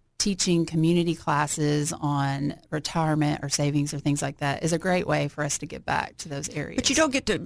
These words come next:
Speaker 2: know your bankers. I mean, one of the reasons I'm successful is I got to know my banker.
Speaker 1: Right,
Speaker 2: Kirk,
Speaker 1: exactly.
Speaker 2: I mean, I don't even know,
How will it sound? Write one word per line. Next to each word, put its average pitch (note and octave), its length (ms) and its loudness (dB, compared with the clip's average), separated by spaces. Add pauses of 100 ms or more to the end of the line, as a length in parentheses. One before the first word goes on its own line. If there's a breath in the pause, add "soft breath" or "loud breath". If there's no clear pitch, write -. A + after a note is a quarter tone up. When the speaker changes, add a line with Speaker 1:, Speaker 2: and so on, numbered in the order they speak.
(120)
Speaker 2:
know F#3+ 180 6
your E3 140 2
bankers. - 460 0
I B3 60 4
mean, C#4+ 160 6
one G#4+ 160 0
of - 60 4
the D#3+ 60 0
reasons F3+ 260 4
I'm E3+ 160 4
successful - 560 0
is - 100 -2
I A3+ 100 2
got - 140 -2
to D3+ 140 0
know D3+ 100 4
my E3+ 140 2
banker. G3 420 -2 (160)
Speaker 1:
Right, D3+ 380 0
Speaker 2:
Kirk, E3+ 140 6
Speaker 1:
exactly. F3+ 460 -4
Speaker 2:
I F#3+ 40 4
mean, G3 360 2 (200)
I E3+ 60 2
don't G3 100 4
even D#3 120 4
know, D#3 180 0